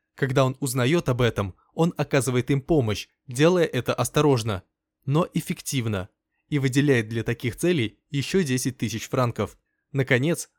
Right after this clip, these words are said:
он не забывает, что у него есть дочери, которым надо приготовить приданое, и сыновья, которым надо обеспечить будущее. И поэтому он ежегодно сберегает и выгодно размещает десять тысяч франков. Таким образом, первое.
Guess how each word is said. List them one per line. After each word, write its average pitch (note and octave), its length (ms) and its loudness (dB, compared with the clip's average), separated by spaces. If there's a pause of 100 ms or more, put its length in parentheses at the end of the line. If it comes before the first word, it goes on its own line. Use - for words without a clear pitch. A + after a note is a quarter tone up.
(140)
он D#3 140 0
не E3 80 2
забывает, D#3 500 2
что - 180 -4
у A2+ 40 0
него A#2 220 -2
есть C3+ 200 -2
дочери, B2 500 0 (300)
которым B2+ 420 2
надо D#3+ 240 0
приготовить A#2+ 560 -2
приданое, A#2 560 0 (280)
и F3+ 100 0
сыновья, F3 560 0
которым A2 400 -2
надо D#3+ 240 2
обеспечить B2 680 -4
будущее. A2+ 560 -2 (360)
И - 80 -2
поэтому B2+ 680 2
он C#3+ 140 2
ежегодно C#3 580 0
сберегает A2+ 600 -2 (240)
и D#3 80 -2
выгодно E3+ 380 2
размещает D3+ 580 0
десять C3 320 -4
тысяч A2 300 -6
франков. A#2+ 500 -2 (380)
Таким F#3 360 0
образом, A#2 520 0 (440)
первое. A2+ 420 2